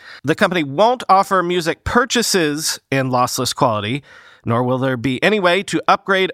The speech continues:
owned tracks to lossless with the paid iTunes Match service. To turn on lossless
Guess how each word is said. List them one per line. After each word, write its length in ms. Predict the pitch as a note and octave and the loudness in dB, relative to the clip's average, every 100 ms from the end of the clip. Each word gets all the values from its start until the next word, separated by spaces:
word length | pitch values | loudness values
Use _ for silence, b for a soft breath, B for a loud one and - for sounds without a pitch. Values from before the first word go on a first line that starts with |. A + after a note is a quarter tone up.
| - | 0
owned 320 | F3 F3+ - | 0 0 -4
tracks 480 | - D#3 D#3+ - - | 0 0 0 -2 -2
to 220 | - D3 | 0 0
lossless 580 | C#3 C#3+ C3+ - C#3+ - | 2 0 0 -2 -4 -2
with 220 | A#2+ B2 - | -2 -4 -4
the 220 | B2 A#2 | -4 -4
paid 360 | - C#3 C3+ A#2 - | -4 -2 -2 -2 -2
iTunes 480 | C3+ C3 C#3 B2+ | -2 -2 -6 -4
Match 320 | B2 F#3+ G3+ - | -2 0 0 -2
service. 540 | G3 D#3+ A2 - - B B B B B B | 0 0 -2 -6 -8 B B B B B B
To 120 | F3+ | -2
turn 360 | - C4 C4+ | 2 2 4
on 300 | - G3+ G#3+ | 2 2 2
lossless 440 | F#3 F3+ F#3+ G3 | 4 2 2 -2